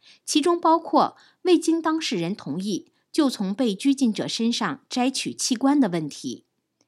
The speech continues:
尽管中共宣称已经禁止摘取死刑犯器官，但是器官移植在中国许多公共和私人医院中一直在进行着。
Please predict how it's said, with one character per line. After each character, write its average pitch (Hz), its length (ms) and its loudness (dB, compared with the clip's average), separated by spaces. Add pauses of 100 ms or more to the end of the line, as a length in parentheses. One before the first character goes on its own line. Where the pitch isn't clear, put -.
(320)
尽 269 220 4
管 202 220 2
中 262 180 4
共 269 180 2
宣 220 220 -2
称 240 320 0 (300)
已 226 160 2
经 294 200 2
禁 339 220 4
止 170 260 -2
摘 262 280 -2
取 165 240 -4
死 165 200 -4
刑 160 220 -8
犯 202 180 -4
器 - 200 -6
官， 226 320 0 (500)
但 214 180 0
是 190 360 -2 (240)
器 - 160 0
官 330 240 4
移 220 180 0
植 170 340 -2 (200)
在 208 240 2
中 277 240 4
国 269 160 2
许 - 200 -6
多 220 200 0
公 330 260 2
共 277 300 4
和 175 300 -4
私 339 300 2
人 202 240 0
医 285 100 2
院 269 240 4
中 247 300 2 (280)
一 302 140 8
直 170 220 0
在 175 220 0
进 190 200 0
行 135 240 -4
着。 139 280 -6